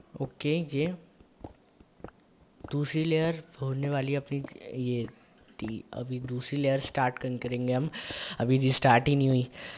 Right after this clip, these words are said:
तो जल्दी से ऐसा माइन करते हैं भाई, कितना टाइम लग रहा है इसको माइन करने में। ओके, जल्दी से माइन हो।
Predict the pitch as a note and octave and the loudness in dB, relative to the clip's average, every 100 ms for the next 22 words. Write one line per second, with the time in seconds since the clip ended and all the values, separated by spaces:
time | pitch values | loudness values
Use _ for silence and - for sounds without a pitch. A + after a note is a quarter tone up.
0 | - - - C3 C3+ C3 - C#3+ D3 C#3+ | -14 -10 -2 4 6 6 6 6 6 6
1 | C3 C#3 C#3 B2+ D3 C#3 C#3+ C3 C3+ C3+ | 6 4 2 2 2 2 0 -2 0 4
2 | C3 B2+ B2 A#2+ C#3+ - C#3 B2+ B2 A#2 | 4 4 4 4 4 4 2 4 4 4
3 | A#2+ B2 B2 - _ _ - - _ - | 4 2 0 -14 _ _ -20 -20 _ -20
4 | - - - - C#3+ C#3 B2+ A#2+ C#3+ B2+ | -20 -12 -10 0 0 4 2 2 2 2
5 | B2+ | 2